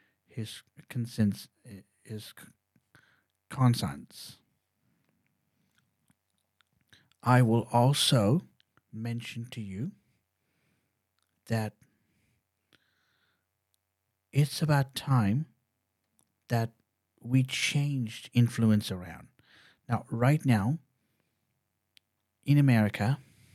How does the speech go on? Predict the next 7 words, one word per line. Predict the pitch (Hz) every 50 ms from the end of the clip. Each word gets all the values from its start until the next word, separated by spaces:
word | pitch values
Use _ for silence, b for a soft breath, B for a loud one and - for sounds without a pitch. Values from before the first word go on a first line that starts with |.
| b b b b b b b b b _ _ _ _ _ _ _ _ _ _ _ _ _ _ _ _ _ _ _ _ _ _ _ _ _ _ _ _ _ _ _ _ _ _ _ _ _ _ _ _ _
and | - 113 113 113 110 110 110 110 107 107 - - - _ _ _ _ _ _ _ _ _ _ _ _ _ _ _ _ _ _
possibly | - - - 131 131 135 127 - - 120 110 107 104 107 104 107 107 - - _ _ _ _ _ _ _ _ _ _
some | - - - - - - 120 123
parts | 120 123 120 120 120 120
of | 113 110
the | 107
world, | 98 95 98 95 104 127 160 -